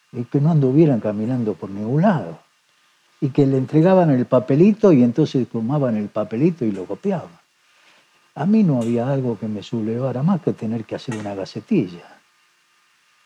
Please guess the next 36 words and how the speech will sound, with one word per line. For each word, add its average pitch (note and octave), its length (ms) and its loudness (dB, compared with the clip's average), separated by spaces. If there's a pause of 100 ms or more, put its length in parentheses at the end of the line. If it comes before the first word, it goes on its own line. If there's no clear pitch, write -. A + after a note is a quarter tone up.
(340)
Entonces, D#3 600 0
yo, G#3+ 320 -2
a-, C#3 80 -4
cuando C3+ 300 2
empecé F3 340 2
a G3+ 60 6
caminar D#3 420 4
lo-, C#3 300 -2
el, A#2+ 360 -6 (400)
el, A#2+ 280 -2
el, A2 300 -6 (1160)
los A#2+ 140 -8
pasillos D#3 480 4
del A#2+ 120 2
Ministerio A#2+ 440 2
de B2 80 4
Agricultura, A2+ 600 0
que G#2 140 -2
fue C#3+ 160 2
lo B2+ 80 2
primero B2 420 0
que, G#2 220 -2 (500)
que G#2 120 -4 (200)
después B2+ 360 2
de B2+ 60 2
haber A#2 200 2
pasado A#2+ 500 0
por G#2+ 200 -4
la G2+ 100 -4
sección - 380 -4
comunicaciones, A2 840 -2
limpiando G#2+ 500 -4
los F#2+ 160 -4
discos G#2 320 -6
de E2+ 100 -8
pasta, A2 680 -4